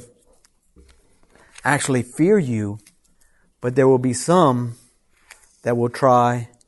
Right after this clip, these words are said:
to stop you. So we look, as we proceed in this story, in verse seventeen. "For it was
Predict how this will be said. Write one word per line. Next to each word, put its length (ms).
to 80
stop 460
you. 240
So 180
we 100
look, 320
as 140
we 60
proceed 420
in 120
this 120
story, 460
in 120
verse 280
seventeen. 840
"For 280
it 120
was 280